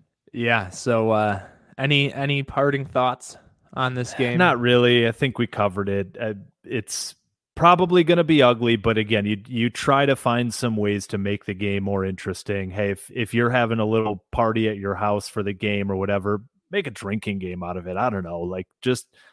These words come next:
Speaker 2: try to have some fun with it, because I, I genuinely don't believe that we're gonna really be in this one. So have some fun with it. You know,
Speaker 1: Last
Speaker 2: just, just
Speaker 1: question.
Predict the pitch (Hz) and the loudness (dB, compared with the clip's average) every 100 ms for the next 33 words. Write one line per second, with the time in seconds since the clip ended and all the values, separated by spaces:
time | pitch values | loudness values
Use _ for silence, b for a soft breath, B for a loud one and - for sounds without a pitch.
0 | b - 190 165 165 - 113 - 107 95 | b 4 6 6 2 0 -6 0 0 0
1 | 90 87 90 85 - 104 113 104 107 101 | -6 -10 -14 -12 -10 -6 -4 -2 0 -2
2 | - 107 104 131 131 123 117 113 107 95 | -4 -8 -4 0 2 2 2 2 -2 0
3 | 107 104 - 98 98 95 90 98 - 101 | 0 -2 -4 -4 -2 -4 -4 -6 -6 -8
4 | 95 101 95 98 101 101 101 98 101 101 | -6 -6 -2 0 0 -2 -2 -2 -2 -2
5 | - 101 98 98 98 - 95 90 90 _ | -4 -4 -4 -4 -6 -6 -4 -4 -8 _
6 | _ _ _ 196 - 214 - 160 107 90 | _ _ _ -2 0 0 4 4 4 -2
7 | 82 - _ - 104 110 107 123 120 - | -8 -18 _ -6 0 2 4 4 2 0
8 | 110 120 113 98 92 | -2 0 -2 -4 -10